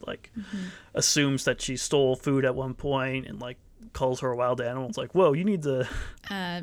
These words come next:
Speaker 2: chill, Sanja.
Speaker 1: Yeah.
Speaker 2: Yeah.
Speaker 1: And, um, the most part, like, she,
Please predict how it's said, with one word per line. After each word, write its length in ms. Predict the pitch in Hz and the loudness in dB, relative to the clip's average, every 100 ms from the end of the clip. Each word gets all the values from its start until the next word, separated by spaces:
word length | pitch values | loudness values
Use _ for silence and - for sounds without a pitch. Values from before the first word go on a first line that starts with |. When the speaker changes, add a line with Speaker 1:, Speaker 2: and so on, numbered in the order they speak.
| - | -8
Speaker 2:
chill, 480 | - 240 175 160 180 - - | 0 0 0 -2 -8 -10 -16
Sanja. 340 | - - - 170 | -10 -8 -4 4
Speaker 1:
Yeah. 380 | 165 143 127 117 - - - - - - | 8 8 6 -2 -8 -18 -18 -16 -14 -8
Speaker 2:
Yeah. 140 | 117 - | -8 2
Speaker 1:
And, 460 | 147 143 143 147 - _ _ _ - - 165 | 4 4 0 -6 -12 _ _ _ -20 0 4
um, 280 | 151 156 - - - - 127 | 6 4 -2 -20 -20 -20 -10
the 100 | 208 | 2
most 240 | 254 254 - | 4 4 4
part, 180 | 175 156 | 2 2
like, 140 | 139 - | -2 -4
she, 280 | - - | -8 -8